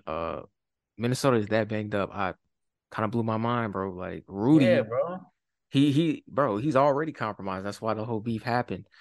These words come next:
Speaker 2: Right.
Speaker 1: I, <sighs> the Pelican matchup showed to me, at least in the play-in, the size disparity that O K C is probably gonna have, is, that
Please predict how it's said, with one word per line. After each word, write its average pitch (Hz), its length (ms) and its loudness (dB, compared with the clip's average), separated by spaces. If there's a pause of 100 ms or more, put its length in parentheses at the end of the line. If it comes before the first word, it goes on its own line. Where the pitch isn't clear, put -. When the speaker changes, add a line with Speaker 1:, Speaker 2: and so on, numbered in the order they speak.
(300)
Speaker 2:
Right. 107 300 -8
Speaker 1:
I, 180 340 6 (120)
<sighs> 127 180 -4 (920)
the 127 80 6
Pelican 185 560 4
matchup 117 460 0
showed 110 320 0
to 95 100 -10
me, 98 380 -6 (580)
at 123 200 4
least 165 420 0
in 123 120 -4
the - 80 -4
play-in, 65 440 -10 (880)
the 120 120 0
size 147 420 4
disparity 117 640 0
that 98 140 2
O 101 140 0
K 101 180 -4
C - 200 -8
is 95 60 -8
probably 101 400 -2
gonna 95 180 -6
have, 95 240 -10
is, 107 160 -10 (200)
that 101 260 0